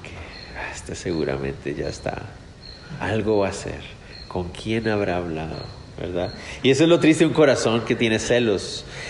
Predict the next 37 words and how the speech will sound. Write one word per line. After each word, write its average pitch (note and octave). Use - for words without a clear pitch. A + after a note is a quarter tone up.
¿Qué, E3
qué, F3+
qué F#3
es, G3
es, F#3
qué E3
son F3+
los E3+
celos? -
Los A#2
celos D3
es D#3+
el E3
deseo C3+
de C#3
querer G#2+
todo B2+
para E2+
uno, G#2+
¿verdad? F#2
Todo D3+
lo D3
quiero A#2
para G2+
mí. F2+
Y G2
si G2+
hay A2+
alguien F3+
que D#3
toma C3
algo C#3+
de A2+
eso, D3+
yo B2
me F2+
enojo, F2